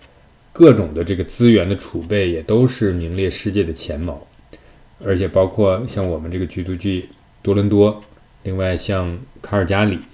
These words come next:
像温哥华，这都是世界上十大宜居城市的这个，呃，排在其中的。人口呢，加拿大只有三千六百多万人，呃，这么一个数字，也就是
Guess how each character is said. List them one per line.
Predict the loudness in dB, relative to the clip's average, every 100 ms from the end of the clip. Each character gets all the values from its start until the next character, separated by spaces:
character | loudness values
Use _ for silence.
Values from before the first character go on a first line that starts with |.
| -20
像 | -12 -6
温 | -2 2
哥 | 0
华， | 0 -10 -14 -20 _ -20 _ _ _ _ _ _ -6
这 | -2
都 | 0
是 | 0
世 | -4 -2 2
界 | 2 2
上 | 0 -6
十 | -10 -10 -6
大 | -4 -4
宜 | -4
居 | -4 -6
城 | -4 -10
市 | -10 -2 -2 -2
的 | -6
这 | -6 -10
个， | -8 -10 -12 _ _ _ _ _ -14
呃， | -10 -10
排 | -12 -8 -6
在 | -6
其 | -6 -4
中 | 0 0
的。 | 0 -4 -16 _ _ _ _ _ _ _ _ _ _ -20 _ _ _ _
人 | 4 6 6
口 | 6 4 4
呢， | 2
加 | 0 0
拿 |
大 | 2 4 2 0 -4
只 | 0
有 | 2
三 | 2 0 -2
千 | 2 2 2 0 -2 -10 _ _
六 | 2 4
百 | 4 0
多 | -6 -6
万 | -8 -10
人， | -14 -16 -16 -20 _ _ -10
呃， | -8
这 | 0
么 | 4 4
一 | 4
个 |
数 | 0 0 -4
字， | 0 0
也 | 2
就 | 0
是 | 2 2 2 -4